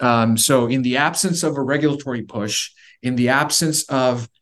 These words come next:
something terrible happening for people to truly get inspired, uh, and motivated to act, again, human nature. Um, what remains is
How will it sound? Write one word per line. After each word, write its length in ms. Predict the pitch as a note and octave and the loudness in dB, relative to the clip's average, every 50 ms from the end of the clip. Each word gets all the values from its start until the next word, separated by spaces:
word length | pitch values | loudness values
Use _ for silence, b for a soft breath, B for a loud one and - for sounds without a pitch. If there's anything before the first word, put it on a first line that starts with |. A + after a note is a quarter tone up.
| _ | _
something 540 | - - - - C3+ A#2+ C3 C3 E3 E3 E3 | -2 0 0 0 0 -2 -2 -2 -2 -2 -2
terrible 420 | E3+ - E3+ F3 F#3 F#3 F3 E3 D3 | -2 0 2 4 4 4 4 2 0
happening 460 | - C3+ C3 B2+ B2+ C3+ C3+ C3 B2 | 0 -2 -4 -4 -4 -6 -8 -8 -8
for 180 | - C3+ B2+ | -8 -10 -10
people 340 | - - C#3+ D3 D3 D3 C3+ C3 | -6 -2 -2 0 2 2 0 0
to 180 | B2 A#2+ A#2+ | -2 -4 -4
truly 580 | - - - - - E3 E3+ F3 F3 F3 F3+ E3+ | -6 -6 -6 -4 0 2 2 4 4 4 2 2
get 340 | - D#3+ D#3 C3+ C3+ - _ _ _ _ _ _ _ - | 2 2 0 0 -2 -8 _ _ _ _ _ _ _ -8
inspired, 920 | C3+ C3+ B2+ - - - - D3 C#3+ D3+ D3 D3 C#3 C3 B2+ B2 A#2+ B B B B B - | -6 -2 -2 -2 0 2 2 4 4 4 2 2 0 0 0 -2 -6 B B B B B -6
uh, 260 | B2+ B2 B2 A#2+ A2+ A2+ | -2 -2 0 0 -2 -2
and 120 | B2+ B2+ | -4 -4
motivated 640 | B2 B2+ C#3 D3 C#3+ B2+ C3+ C3 C3 B2 B2 B2 - | -2 -2 0 0 0 0 0 0 0 -2 -4 -6 -8
to 180 | - B2+ A2 - | -10 -8 -8 -8
act, 540 | - B2+ D3 C#3 B2 A2+ - - - - - _ _ | -4 -2 0 0 -2 -2 -6 -8 -10 -12 -12 _ _
again, 300 | - B2 A#2 C3+ C#3 B2+ | -10 -4 -2 0 0 0
human 360 | A2 G2+ - C#3 C3+ C#3 C#3+ C#3 | -2 -2 -2 -2 0 0 0 0
nature. 540 | C3+ B2 A#2 A#2+ - B2 A2+ B2 B2 B2 B B B B B B B B B B B | 0 0 -2 -2 -4 -2 -2 -4 -4 -6 B B B B B B B B B B B
Um, 440 | - C#3 C#3 C3+ C3+ B2+ B2+ C3 C3 | 0 2 4 4 4 4 2 0 0
what 220 | - C#3 E3 E3+ E3+ | 2 4 4 6 6
remains 540 | D3+ D#3 D3+ D#3+ F3+ G3 G#3 G#3 G3+ - - | 4 4 4 6 4 6 6 6 4 2 2
is 680 | - D3+ D3+ D3 D3 D3 D3 C#3+ C#3+ B2+ D3 - | -2 -2 0 0 2 0 0 0 -2 -6 -8 -10